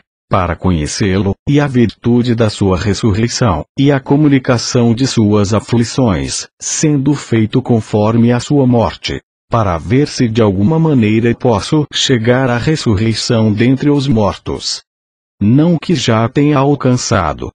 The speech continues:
ou que seja perfeito, mas prossigo para alcançar aquilo para o que fui também preso por Cristo Jesus.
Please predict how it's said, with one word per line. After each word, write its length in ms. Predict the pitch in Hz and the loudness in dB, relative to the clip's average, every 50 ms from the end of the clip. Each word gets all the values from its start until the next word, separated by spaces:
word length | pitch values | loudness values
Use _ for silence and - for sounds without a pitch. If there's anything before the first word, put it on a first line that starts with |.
| _ | _
ou 160 | - 139 139 | 0 0 0
que 200 | 131 - - 127 | 0 0 -2 -2
seja 420 | 117 - - 117 107 95 107 123 107 | -2 -2 -2 0 0 2 2 0 0
perfeito, 800 | - - 135 127 - - - 135 120 98 76 - - 73 64 57 - _ _ _ _ - | 0 0 -2 -2 -2 -2 0 0 0 0 -2 -4 -8 -8 -8 -10 -14 _ _ _ _ 0
mas 280 | 101 110 110 101 - - | 0 2 0 0 -4 -6
prossigo 580 | - - 165 165 - - 135 147 139 123 120 | -2 -2 -2 -2 0 0 0 0 2 0 -2
para 300 | 110 - 123 117 120 110 | 0 0 0 0 0 0
alcançar 760 | 98 87 82 76 - - 160 156 - - - 110 98 95 98 104 | 0 0 -2 -2 -2 0 -2 -2 -2 -2 -2 0 0 2 0 0
aquilo 500 | 107 - - - 123 117 110 113 113 104 | -2 -2 -2 0 0 2 4 2 2 2
para 280 | - 127 123 127 123 | 0 0 2 2 2
o 100 | 123 120 | 2 0
que 180 | 117 - 127 117 | 0 0 -2 -2
fui 200 | - - 139 127 | 0 0 -2 -2
também 440 | - - 123 110 101 117 113 120 117 | 0 0 0 2 2 2 2 0 0
preso 440 | - 113 117 123 127 113 110 120 | 0 0 0 2 2 2 0 -2
por 240 | 110 - 139 123 - | -2 0 -2 -4 -2
Cristo 520 | - - 113 104 104 107 107 - - 117 107 | -2 -2 0 2 2 0 -2 -2 -2 -2 0
Jesus. 840 | 95 98 104 95 87 113 123 113 95 73 67 - - - - - | 2 2 0 0 0 0 0 0 0 -2 -4 -6 -6 -6 -8 -10